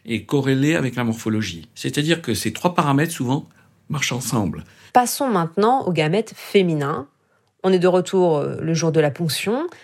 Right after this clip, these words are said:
Speaker 2: Des ovocytes sont ponctionnés, donc, dans l'utérus de la femme. Je rappelle que les ovocytes, ce sont, euh, des cellules reproductives stockées dans les ovaires. Et lorsqu'ils sont mûrs, on les appelle des ovules.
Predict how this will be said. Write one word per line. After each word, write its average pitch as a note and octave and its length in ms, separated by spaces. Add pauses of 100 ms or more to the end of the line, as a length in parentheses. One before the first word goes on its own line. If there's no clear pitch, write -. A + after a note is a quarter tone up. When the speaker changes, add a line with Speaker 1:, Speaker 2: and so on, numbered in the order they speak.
(200)
Speaker 2:
Des A#3+ 300
ovocytes A#3 460
sont D#3+ 420
ponctionnés, E3+ 580
donc, A3 240
dans D#3 120
l'utérus D#3 420
de D#3 60
la B2+ 140
femme. F#3 360 (440)
Je E3 80
rappelle D#3 240
que F3 100
les D3+ 200
ovocytes, D#3 360
ce D#3 120
sont, F#3+ 300
euh, C#3 280
des D#3 300
cellules G3 400
reproductives E3+ 880
stockées G#3+ 460
dans F3 100
les D#3 180
ovaires. E3+ 280 (420)
Et F3+ 80
lorsqu'ils A3 320
sont E3+ 140
mûrs, G3 200
on G3 40
les D3 160
appelle F#3+ 420
des D3+ 240
ovules. E3+ 380